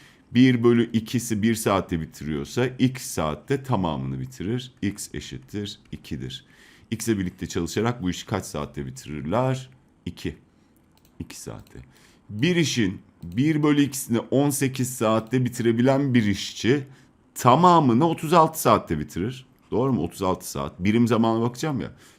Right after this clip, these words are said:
İşin tamamının bitiş saatini görmem daha kolaylaştırır. Bitirebilen bir işçi aynı işin bir bölü dokuzunu kaç saatte bitirir? Şimdi bu işçi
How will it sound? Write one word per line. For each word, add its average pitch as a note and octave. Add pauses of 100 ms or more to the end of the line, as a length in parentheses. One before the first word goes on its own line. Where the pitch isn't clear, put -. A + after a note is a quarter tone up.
İşin A#2+
tamamının B2
bitiş A#2+
saatini F#2+
görmem B2
daha B2+
kolaylaştırır. D2+ (1160)
Bitirebilen C3
bir A2
işçi F#2 (100)
aynı E3
işin C#3+
bir D3+
bölü C3+
dokuzunu B2
kaç A#2+
saatte D#2+
bitirir? B1+
Şimdi A2+
bu F3+
işçi A#2+